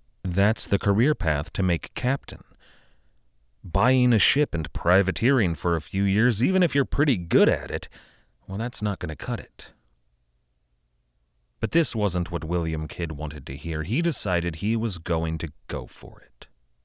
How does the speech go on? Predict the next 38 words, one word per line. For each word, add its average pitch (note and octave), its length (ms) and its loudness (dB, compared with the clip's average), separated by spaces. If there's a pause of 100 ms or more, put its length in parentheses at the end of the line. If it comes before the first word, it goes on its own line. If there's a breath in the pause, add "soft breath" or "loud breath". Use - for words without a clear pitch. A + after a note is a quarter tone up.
(720)
He F#2+ 180 0
asked A#2+ 340 -2
around B2 340 0
town E2+ 340 -2
there D#2+ 260 -2
in D#2+ 140 -2
New D#2+ 140 -2
York D#2+ 340 -2
and G2+ 240 0
managed D#3+ 640 -2
to C#3+ 100 0
secure A#2+ 640 -2
a A#2 100 2
letter F2 300 0
of G2 120 -2
recommendation F2 840 -2
from F#2+ 180 -4
a F#2+ 80 2
one F#2+ 260 2
James C#3 500 0
Graham, E2+ 760 -4 (800 soft breath)
the F#2 140 2
Attorney E2+ 360 0
General D2+ 480 0
of C2+ 140 -10
New D2 140 -6
York. C#2 260 -12 (1700)
I A#2+ 60 0
was C#3 360 0
going G2+ 280 2
to E2 140 -6
read D2+ 300 -6
this D2+ 260 -8
letter C#2+ 340 -12
from C#3 380 -2
James F#2+ 420 -2
Graham D#2 640 -6
to G2 640 -2